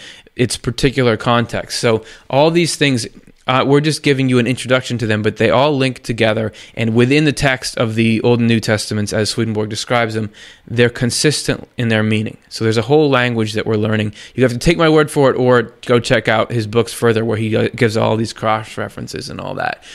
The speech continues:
So we're the abyss. And as we, as you probably have heard before, uh, to the abyss, God speaks some very famous words. He says, "Let there be light." And that right there, have you ever seen that in real life?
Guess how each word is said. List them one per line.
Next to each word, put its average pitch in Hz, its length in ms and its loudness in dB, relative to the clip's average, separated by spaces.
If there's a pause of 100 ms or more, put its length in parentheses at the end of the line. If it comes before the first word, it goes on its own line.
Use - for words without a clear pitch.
(140)
So - 160 -4
we're 123 200 4
the 160 160 6
abyss. 139 640 0 (560)
And 117 180 2
as 110 280 2
we, 117 120 2 (240)
as 120 140 0
you 120 80 2
probably 180 380 4
have 120 100 2
heard 123 180 2
before, 113 460 -2
uh, 110 360 0 (340)
to 185 160 2
the 165 120 4
abyss, 113 420 0 (260)
God 117 260 2
speaks - 380 -2
some - 280 -4
very 110 260 2
famous 107 420 -2
words. - 460 -10 (420)
He 110 100 -6
says, 110 300 2
"Let 120 440 2
there 113 280 2
be 107 480 -2 (160)
light." - 560 -8 (1300)
And 110 200 -2
that 123 200 2
right 127 220 2
there, 107 400 0
have 117 100 -2
you 127 80 4
ever 143 120 0
seen 147 260 0
that 151 160 0
in 151 60 -4
real 147 180 2
life? 151 320 0